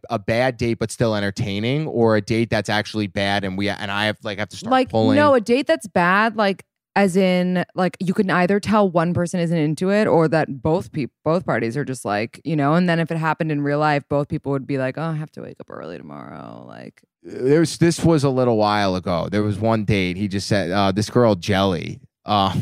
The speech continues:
Speaker 2: Her name is Jelly.
Speaker 1: her name was Jelly. This was a year ago, actually. This is when we started the show.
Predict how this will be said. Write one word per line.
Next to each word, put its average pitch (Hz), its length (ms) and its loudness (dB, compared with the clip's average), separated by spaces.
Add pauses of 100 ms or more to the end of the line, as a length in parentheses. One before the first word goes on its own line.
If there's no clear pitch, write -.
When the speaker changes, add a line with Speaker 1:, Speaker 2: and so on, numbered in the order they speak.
(140)
Speaker 2:
Her 208 120 0
name 190 260 4
is 170 120 4
Jelly. 110 340 0
Speaker 1:
her 127 140 6
name 123 200 4
was 110 140 2
Jelly. 107 340 4
This 107 140 0
was 180 120 2
a 160 40 4
year 120 260 4
ago, 85 240 -2
actually. 87 280 -6
This 123 160 2
is 139 120 -4
when 127 200 4
we 120 80 2
started 107 400 2
the 92 80 -8
show. 92 580 -2